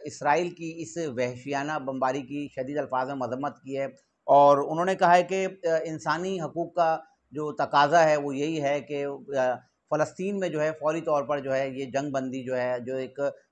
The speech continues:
मुसल्लत की गई है वहाँ के निहत्ते मुसलमानों को जो निशाना बनाया जा रहा है, इसको फिलफोर जो है रोका जाए। दूसरी तरफ सऊदी अरब ने भी ओआईसी से कहा है और हंगामी इजलास अठारह अक्टूबर को बुलाया गया है और मैं अपने पिछले व्लॉग में बता चुका हूँ कि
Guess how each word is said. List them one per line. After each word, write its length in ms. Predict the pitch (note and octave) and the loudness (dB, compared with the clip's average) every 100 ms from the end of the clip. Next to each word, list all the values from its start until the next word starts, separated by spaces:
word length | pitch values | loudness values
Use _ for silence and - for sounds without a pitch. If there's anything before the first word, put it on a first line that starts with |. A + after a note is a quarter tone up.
| - | -8
मुसल्लत 420 | C3+ C3 F3 F#3+ F#3+ | -6 -2 2 2 0
की 80 | D#3+ | -4
गई 200 | D3+ D3 | -4 -4
है 60 | |
वहाँ 240 | C#3 C3 C#3 | -2 -2 -2
के 140 | D#3 | -4
निहत्ते 300 | C#3 C3+ D#3 | -6 -6 -6
मुसलमानों 540 | C#3+ B2+ C3 C3 C#3 C#3 | -6 -6 -4 -4 -4 -6
को 120 | C#3 | -8
जो 100 | C#3 | -8
निशाना 360 | B2+ B2 C3+ | -8 -4 -4
बनाया 280 | C#3 B2+ B2+ | -2 -2 0
जा 140 | B2+ B2 | 0 0
रहा 100 | C3 | 0
है, 140 | C3+ - _ - | -4 -10 _ -16
इसको 260 | E3 - G3 | -8 -4 -4
फिलफोर 480 | F#3+ E3 E3 E3 D3+ | -2 -6 -2 -2 0
जो 140 | D3 | 0
है 180 | D3 D3+ | -2 -2
रोका 280 | C3+ B2+ B2+ | -2 2 4
जाए। 240 | A#2 A2 - _ - | 4 0 -4 _ -6
दूसरी 200 | E3 G3+ | 0 4
तरफ 120 | A3 | 4
सऊदी 240 | G3 F3+ G#3 | 4 4 4
अरब 80 | |
ने 60 | G#3 | 2
भी 160 | G#3 G#3+ | 0 0
ओआईसी 600 | F3+ E3+ E3+ F3+ F3 - | 4 4 2 -6 -10 -6
से 180 | F3 F3 | -4 -2
कहा 220 | E3 D#3 | 2 4
है 120 | D#3+ | 4
और 100 | D#3+ | 2
हंगामी 380 | C#3+ C3+ C#3 D3+ | 2 2 2 0
इजलास 300 | C3+ C#3+ C#3+ | 0 0 2
अठारह 220 | C3 C3 | 0 -2
अक्टूबर 260 | C3 C#3 C#3 | -2 -4 -4
को 120 | C#3 | -2
बुलाया 280 | B2+ B2+ C3+ | -2 0 0
गया 180 | B2+ C3 | 2 0
है 140 | C3+ - _ - | -2 -8 _ -2
और 160 | B2 B2+ | 0 0
मैं 100 | C3+ | -2
अपने 180 | C#3+ | -6
पिछले 340 | D#3 C#3+ D#3 F3+ | -8 -10 -8 -6
व्लॉग 300 | D3+ D#3+ E3 | 2 4 4
में 80 | D#3+ | 0
बता 240 | D#3 D3+ | 2 0
चुका 260 | D3 D3 D3+ | 0 -2 -2
हूँ 160 | E3 | -2
कि 460 | E3 D#3+ E3 F3 | -4 -2 0 -2